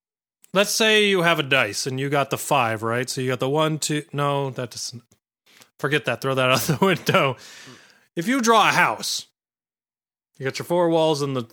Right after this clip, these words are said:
and then the roof. Put it on side. So, you know, on the, uh, territory war map, you got the, the two in the front,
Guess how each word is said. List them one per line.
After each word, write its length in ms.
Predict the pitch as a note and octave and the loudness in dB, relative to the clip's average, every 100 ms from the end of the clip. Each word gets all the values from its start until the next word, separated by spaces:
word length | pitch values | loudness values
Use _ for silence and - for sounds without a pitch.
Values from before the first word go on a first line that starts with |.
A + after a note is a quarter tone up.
| D3 | -8
and 140 | C3+ | -6
then 120 | C3 | -4
the 100 | B2+ | -4
roof. 440 | B2 B2+ G#2 G#2 - _ _ _ _ _ _ _ _ - - - - _ | -2 -4 -4 -10 -20 _ _ _ _ _ _ _ _ -20 -20 -20 -20 _
Put 120 | G3+ | 2
it 120 | G#3 | 4
on 160 | F#3+ E3 | 4 2
side. 420 | - F3 C3+ A#2 | 2 2 2 2
So, 120 | - | -2
you 160 | F3 F#3 | 0 2
know, 160 | F#3+ F#3+ | 4 4
on 180 | F3+ | 4
the, 240 | F#3 F3+ F3+ | 2 2 2
uh, 520 | E3+ E3 E3 D#3+ D#3+ - - | 2 2 2 2 -2 -8 -8
territory 440 | - F3+ E3+ E3 D#3 | -2 0 2 2 2
war 320 | D3 C#3+ C#3 | 2 2 0
map, 280 | C3+ C3+ C#3 | 0 -2 -2
you 80 | |
got 200 | C3 B2+ | -2 -2
the, 180 | C3+ A#2+ - - - - | -2 -4 -6 -18 -20 -14
the 80 | - | -8
two 480 | A#2+ F3+ F#3+ F#3+ F3 - - _ - | -2 2 4 2 0 -6 -20 _ -4
in 120 | F3 | -2
the 60 | E3+ | 0
front, 460 | - E3 D3 - | 2 4 4 0